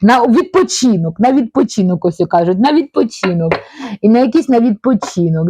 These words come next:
тобто ви щось відкладете на відпочинок. Четверка мечів не, не тільки больничка, це може бути і відпочинок. Ну, ко-, кожен по-своєму на щось відкладає, але ще кажу, як наче таке по енергетиці, як відчуття таке,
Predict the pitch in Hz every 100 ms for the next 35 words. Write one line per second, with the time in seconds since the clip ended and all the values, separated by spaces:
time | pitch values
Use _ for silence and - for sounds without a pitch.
0 | 165 170 170 180 175 196 254 - 202 202
1 | 208 190 180 175 175 180 175 165 - 135
2 | 135 - 277 190 - 208 285 233 277 277
3 | 220 285 254 254 269 233 233 214 262 269
4 | 233 220 196 208 202 190 175 - 185 -
5 | - - - 269 226 208 202 185 202 202
6 | 175 170 - 175 - 156 175 349 403 415
7 | 427 - - - 494 392 403 370 277 240
8 | 226 190 185 185 190 - 214 208 - 220
9 | 220 339 440 233 165 - - - 214 226
10 | 311 302 - 240 185 214 233 269 214 226
11 | 240 226 - - - 240 233 254 262 302
12 | - - 214 208 214 - 214 262 226 202
13 | 196 185